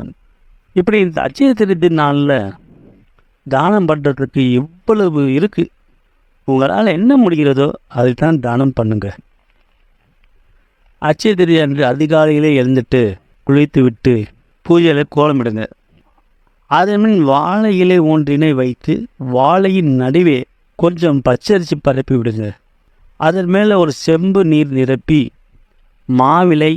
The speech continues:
மஞ்சள் தடவிய தேங்காய் வைத்து கலசமாக்குங்க. கலசத்தின் அருகே ஒரு படியில நெய் நினைச்சு வைங்க. அதன் பின் கலசத்துக்கு பொட்டு, பூ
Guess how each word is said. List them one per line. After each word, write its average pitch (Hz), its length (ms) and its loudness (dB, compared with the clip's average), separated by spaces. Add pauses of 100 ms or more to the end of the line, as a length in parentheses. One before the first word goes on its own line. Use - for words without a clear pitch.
(480)
மஞ்சள் 160 520 0
தடவிய 143 440 0
தேங்காய் 135 420 0
வைத்து 120 320 -2 (160)
கலசமாக்குங்க. 127 760 -2 (640)
கலசத்தின் 170 480 0
அருகே 143 440 0
ஒரு 135 260 0 (160)
படியில 160 380 0
நெய் 147 280 0
நினைச்சு 151 300 0
வைங்க. 117 320 0 (840)
அதன் 127 360 0
பின் 160 200 2 (220)
கலசத்துக்கு 151 600 -2 (100)
பொட்டு, 127 460 -2 (460)
பூ 143 140 -2